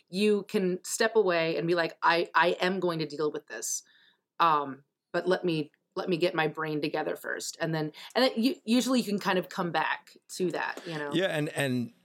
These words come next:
Speaker 2: you know, on that point, you know, just as for some people, your music is sort of something that people go to, whether it's to try to work things out or to give a distraction. Uh,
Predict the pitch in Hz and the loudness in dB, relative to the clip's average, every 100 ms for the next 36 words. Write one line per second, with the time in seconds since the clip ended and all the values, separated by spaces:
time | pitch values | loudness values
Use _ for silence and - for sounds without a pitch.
0 | - 156 127 107 - 135 143 131 104 - | -6 -2 0 -2 -4 -4 0 0 -2 -4
1 | 185 165 123 117 - 139 120 104 - 135 | -2 0 -2 -4 -6 -2 0 0 0 0
2 | 135 139 123 113 104 92 - - _ _ | 0 0 0 0 0 -2 -2 -8 _ _
3 | _ _ _ - 117 110 110 170 139 135 | _ _ _ -4 -2 0 0 0 -2 -2
4 | 120 101 117 131 127 127 123 120 104 113 | 0 0 0 0 -2 -8 -4 -2 0 0
5 | 98 - 123 110 98 98 - 113 107 98 | -2 -6 -2 -2 0 -2 0 0 0 0
6 | 120 107 110 101 120 107 90 104 107 - | 0 0 -2 -2 -2 -2 -2 -2 0 -2
7 | 113 98 95 95 113 117 113 110 - 117 | -2 -2 -2 -2 -2 0 0 0 -2 -2
8 | 107 101 - - - _ - 131 104 104 | 0 -2 -4 -18 -20 _ -2 -2 0 -2
9 | 98 113 110 107 117 104 123 147 135 120 | -2 -4 -4 -2 -2 0 2 2 2 0
10 | 107 104 101 - 120 101 95 - 127 113 | 0 -2 -4 -4 -4 -2 -2 0 0 -2
11 | - 113 101 95 - - - - | -2 -2 -4 -6 -14 -20 -16 -6